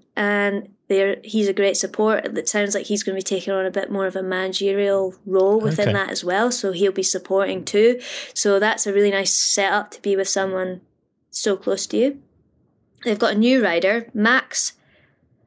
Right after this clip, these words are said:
Speaker 1: Bo-,
Speaker 2: Beaupre?
Speaker 1: Beaupre?
Speaker 2: I think
Speaker 1: Beaupre.
Speaker 2: so. I saw Max riding
Speaker 1: Yeah.
Speaker 2: in the U S when I was over visiting Nico last
Speaker 1: Mm.
Speaker 2: year,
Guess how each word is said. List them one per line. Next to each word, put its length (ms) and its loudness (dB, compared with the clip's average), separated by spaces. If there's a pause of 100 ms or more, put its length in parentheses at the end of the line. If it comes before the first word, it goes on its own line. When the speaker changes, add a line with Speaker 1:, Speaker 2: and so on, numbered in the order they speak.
(1200)
Speaker 1:
Bo-, 100 4 (100)
Speaker 2:
Beaupre? 420 2 (1080)
Speaker 1:
Beaupre? 560 4 (280)
Speaker 2:
I 140 2
think 240 4
Speaker 1:
Beaupre. 40 2
Speaker 2:
so. 360 4 (100)
I 80 2
saw 260 4
Max 340 0
riding 340 6
Speaker 1:
Yeah. 80 2
Speaker 2:
in 60 0
the 100 2 (160)
U 80 4
S 400 2
when 180 2
I 80 2
was 140 2
over 220 2
visiting 440 0
Nico 480 2
last 340 0
Speaker 1:
Mm. 80 4
Speaker 2:
year, 280 4